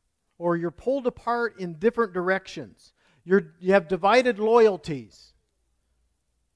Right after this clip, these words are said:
You have divided priorities. And it's almost like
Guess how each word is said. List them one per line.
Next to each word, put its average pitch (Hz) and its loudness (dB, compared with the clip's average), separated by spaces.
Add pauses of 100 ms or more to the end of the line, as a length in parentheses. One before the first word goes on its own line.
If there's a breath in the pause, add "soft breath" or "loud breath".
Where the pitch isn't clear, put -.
You 170 -2
have 185 -2
divided 196 0
priorities. 202 -8 (1160)
And 180 -6
it's 196 -2
almost 302 0
like 214 -6